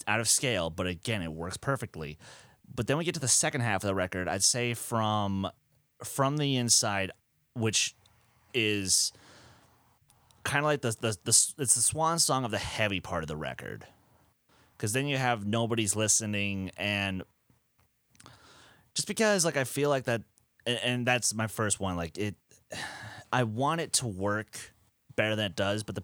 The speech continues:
my, my issue is, is that there's not enough of the acoustic elements of the track. There's a little bit too much of the, uh,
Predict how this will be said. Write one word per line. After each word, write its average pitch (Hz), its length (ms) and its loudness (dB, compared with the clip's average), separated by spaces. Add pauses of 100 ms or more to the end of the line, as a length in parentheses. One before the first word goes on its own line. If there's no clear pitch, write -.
my, 113 180 -2
my 110 200 0
issue 123 340 0
is, 95 420 0 (800)
is 113 80 0
that 117 60 -4
there's 104 180 -2
not 113 220 2
enough 120 480 0
of 98 420 2
the 92 480 -2 (140)
acoustic 101 520 -2
elements 76 560 -2
of 82 120 -10
the 80 80 -10
track. - 500 -6 (420)
There's 104 140 -2
a 107 40 -2
little 110 260 0
bit 147 140 -2
too 117 240 2
much 107 340 0
of 98 220 -2
the, 90 400 -2 (840)
uh, 85 420 0